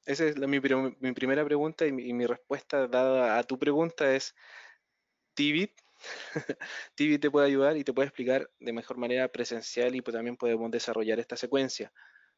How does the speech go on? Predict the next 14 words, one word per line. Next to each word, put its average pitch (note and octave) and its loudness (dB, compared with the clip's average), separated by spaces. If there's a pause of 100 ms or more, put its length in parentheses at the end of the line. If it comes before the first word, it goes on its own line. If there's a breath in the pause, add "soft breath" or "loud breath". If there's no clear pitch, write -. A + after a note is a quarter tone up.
(640)
Para A#2 2
nosotros C3 0
nos C3 2
encantaría B2 2
poder, B2+ 2 (120)
eh, A#2 0
apoyarte A#2+ 2
en C#3 0
ello. A#2 0 (1000 soft breath)
Basado E3 2
en, E3+ -2
en, C#3+ 0
en, C3+ -2
en B2+ -6